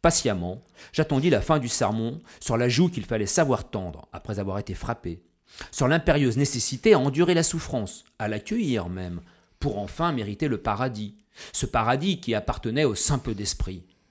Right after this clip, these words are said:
À mesure que la logique d'acceptation de son sort se déroulait par la bouche du curé, la somnolence me gagnait. J'avais envie de dormir. Alors, pour me secouer de la léthargie, je passais en revue le programme de ma journée. Après le repas,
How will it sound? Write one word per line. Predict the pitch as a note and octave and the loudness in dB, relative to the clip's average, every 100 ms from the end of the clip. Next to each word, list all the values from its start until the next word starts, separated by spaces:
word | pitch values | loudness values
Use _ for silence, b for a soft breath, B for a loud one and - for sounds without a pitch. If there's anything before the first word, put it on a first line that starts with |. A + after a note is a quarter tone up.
| _ _ B B | _ _ B B
À | - | -4
mesure | C3+ D#3+ G#3+ | -2 -2 0
que | A2 | 0
la | G#2 | 0
logique | C#3+ D3 D3 - | -2 -2 -6 -6
d'acceptation | F#2 C3+ D3+ - C3 - C3+ | -8 -6 -6 -4 -6 -6 -6
de | G2 | -6
son | - G2 | -8 -6
sort | C#3 C3 | -4 -4
se | - | -6
déroulait | F#2 G#2+ A2 B2 A#2+ | -6 -4 -2 -2 -4
par | - | -6
la | F2+ | -10
bouche | F#2 A2 F#2 | -8 -10 -10
du | D#2+ | -14
curé, | - C3+ D#3+ E3 b b b | -12 -10 -10 -12 b b b
la | A2+ | -6
somnolence | - D3+ C#3 G#2+ G2+ G#2 B2 - | -2 0 0 -2 -2 -4 -6 -8
me | F#2 | -10
gagnait. | E2+ E2+ D2+ C2+ _ _ b b - | -10 -10 -12 -16 _ _ b b -8
J'avais | G#2 G2+ B2 G2 | -6 -4 -4 -6
envie | F#2 G#2+ | -8 -8
de | E2+ | -8
dormir. | D#2 D#2+ D#2+ E2+ D#2 - _ _ _ _ - | -10 -12 -14 -14 -16 -20 _ _ _ _ 0
Alors, | A2 D#3+ | 2 2
pour | E3 C#3 | 2 0
me | A#2+ | 2
secouer | C3 - E3 | 0 0 0
de | |
la | A2+ | 0
léthargie, | A2+ G2+ F#2+ C3+ | -2 -4 -4 -2
je | F#3+ | 0
passais | - B2 - | 0 0 0
en | A#2+ | 2
revue | G#2+ A#2+ F#3+ | 0 0 0
le | A#2+ | 0
programme | - C3+ F3 G3 | 0 2 2 4
de | D3 | 2
ma | E3+ | 4
journée. | F3+ E3+ D#3+ D#3+ - _ _ _ B B | 4 4 2 -2 -8 _ _ _ B B
Après | - - A2 | -6 -2 -2
le | G2+ | 0
repas, | G2+ B2+ F3+ B3 | -2 -2 -2 -2